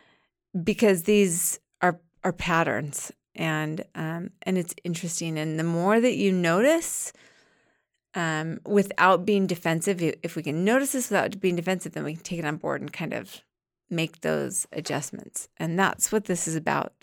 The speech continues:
That's what this conversation is about, is knowing that you have more power than you even know to not just improve that relationship that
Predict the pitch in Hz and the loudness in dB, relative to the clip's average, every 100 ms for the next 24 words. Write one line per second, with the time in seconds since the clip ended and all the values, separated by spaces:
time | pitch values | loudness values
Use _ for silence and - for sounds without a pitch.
0 | _ - 160 165 - 156 - 156 175 156 | _ -6 -4 -4 -6 -8 -4 -4 -2 -4
1 | 165 156 185 143 - - - 160 170 175 | -4 -8 -4 -4 -4 -8 -8 -4 -2 0
2 | 175 180 165 160 - - - _ - 180 | 2 0 -2 -6 -12 -18 -20 _ 2 2
3 | - 175 202 247 202 175 165 156 160 - | 2 0 2 2 0 2 4 4 -2 -10
4 | 160 165 190 196 - 156 170 170 151 160 | -6 -2 -2 -2 0 2 4 2 0 -4
5 | 160 - 175 190 226 220 170 160 220 269 | -6 -6 -2 0 2 2 0 0 -2 -4
6 | - - - - _ - - 180 165 165 | -8 -20 -20 -20 _ -6 0 2 4 2
7 | 165 - _ _ _ - 214 247 262 226 | -2 -10 _ _ _ 0 4 4 4 4
8 | 233 208 - - _ _ _ 185 190 - | 2 2 -6 -10 _ _ _ -2 -2 -2
9 | - 196 196 180 165 - 143 156 - 185 | 2 4 4 4 2 2 0 -2 -2 -4
10 | 208 - - - | -4 0 -2 -2